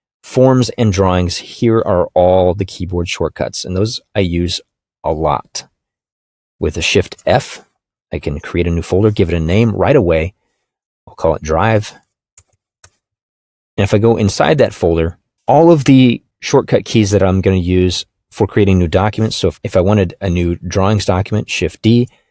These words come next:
it's going to create those documents in the folder that I'm already in. So whatever folder I happen to be focused in and use those shortcut key commands for creating new documents, that's where it's gonna place those documents.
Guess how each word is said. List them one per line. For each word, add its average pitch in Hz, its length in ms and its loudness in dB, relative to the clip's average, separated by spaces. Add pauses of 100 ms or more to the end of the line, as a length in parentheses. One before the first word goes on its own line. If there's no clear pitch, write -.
(300)
it's 117 140 -4
going 135 200 2
to 117 120 0
create 127 460 0
those 101 360 2 (220)
documents 92 560 -4
in 123 160 2
the 117 80 0
folder 98 420 0
that 92 160 -2
I'm 90 220 -2
already 85 480 -2
in. 92 320 -2 (420)
So - 160 -2
whatever 101 300 2
folder 107 440 2
I 95 60 0
happen 98 220 0
to 85 80 -4
be 87 80 -4
focused - 480 0
in 101 240 2 (320)
and 92 160 0
use 98 200 2
those 98 140 2
shortcut - 460 -2
key 107 120 -4
commands 95 300 -2
for 90 140 -4
creating 117 420 2
new 98 80 4
documents, 85 600 -4 (480)
that's 101 340 -2
where 101 100 4
it's 95 160 -2
gonna 90 200 -2
place - 320 -2
those 85 200 -2
documents. 85 600 -6